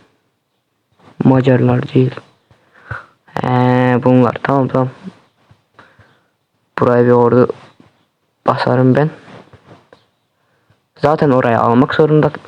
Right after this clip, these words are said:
zorundayız. Çünkü Osmanlı'yı kurmak için orayı almamız gerek. O yüzden ora biraz bize lazım. Çok iyi.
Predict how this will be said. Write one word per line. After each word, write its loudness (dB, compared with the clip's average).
zorundayız. 2
Çünkü 2
Osmanlı'yı 0
kurmak -2
için -6
orayı 0
almamız 0
gerek. -4
O 0
yüzden 0
ora 0
biraz -2
bize 0
lazım. 0
Çok -6
iyi. -6